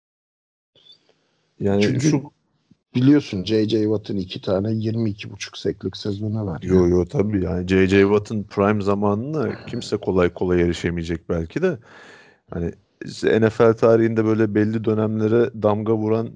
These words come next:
Speaker 1: savunma oyuncuları, çok dominant savunma oyuncuları olmuştur. İşte Bruce Smith'ler gibi, Lawrence Taylor'lar gibi.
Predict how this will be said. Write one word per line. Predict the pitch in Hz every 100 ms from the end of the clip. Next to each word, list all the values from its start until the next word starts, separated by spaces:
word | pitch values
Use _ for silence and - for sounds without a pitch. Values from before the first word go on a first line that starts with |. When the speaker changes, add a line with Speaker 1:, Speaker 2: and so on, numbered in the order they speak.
| _
Speaker 1:
savunma | - - 104 107 110 110
oyuncuları, | 107 95 101
çok | 95 101 98
dominant | 101 104 104
savunma | - 104 107
oyuncuları | 107 95 101 110
olmuştur. | 113 107 107 107 101
İşte | 92 - 90 87 - - - -
Bruce | 95 90
Smith'ler | - 101 98 101 101 95
gibi, | 90 87
Lawrence | 90 92 95 -
Taylor'lar | 98 95 92 90 92
gibi. | 90 87 85